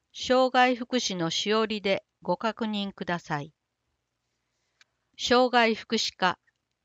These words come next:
電話、九二四の三八三八、ファックス、九二二の四九零零。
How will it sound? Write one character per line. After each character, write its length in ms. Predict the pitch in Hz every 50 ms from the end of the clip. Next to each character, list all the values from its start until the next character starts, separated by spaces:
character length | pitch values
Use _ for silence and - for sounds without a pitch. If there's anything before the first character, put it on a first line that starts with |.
| _ _ -
電 300 | 170 208 208 208 208 202
話、 200 | 190 185 185 - _ _ _ _ _ _ _ _ _ _ _ _
九 260 | - - 262 269 269
二 340 | 269 262 262 247 220 196 180
四 300 | 180 180 180 170 165 147
の 180 | 147 139 110 _ _ _ _ _
三 340 | - - 233 226 240 247 240
八 300 | 226 233 214 - - 151
三 300 | - - 165 160 175 165
八、 420 | 156 165 139 - - - - - _ _ _ _ _ _ _ _ _ _ _ _ _ _ _ _
フ 80 | -
ァ 20 | 226
ッ 40 | 226
ク 120 | - -
ス、 280 | - - - 147 - - _ _ _ _ _ _ _ _ _ _ _
九 280 | - 247 254 254 262
二 300 | 262 254 254 247 226 202
二 200 | 180 170 180 185
の 240 | 175 165 151 135 - _ _ _ _ _ _ _ -
四 300 | - 220 233 240 247 247
九 340 | - - 247 220 190 165 151
零 300 | 160 175 180 170 165 160
零。 480 | 160 160 156 131 120 107 98 - -